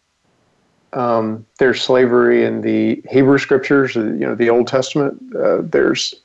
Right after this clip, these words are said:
slavery in the New Testament. Um, the, uh, Paul talks about slavery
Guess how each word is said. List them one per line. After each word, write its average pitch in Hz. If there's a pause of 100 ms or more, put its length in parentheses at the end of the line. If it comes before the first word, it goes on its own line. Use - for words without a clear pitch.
(140)
slavery 117
in 110
the 104
New 107
Testament. 139 (560)
Um, 107 (220)
the, 110 (260)
uh, 123
Paul 127
talks 131
about 131
slavery 127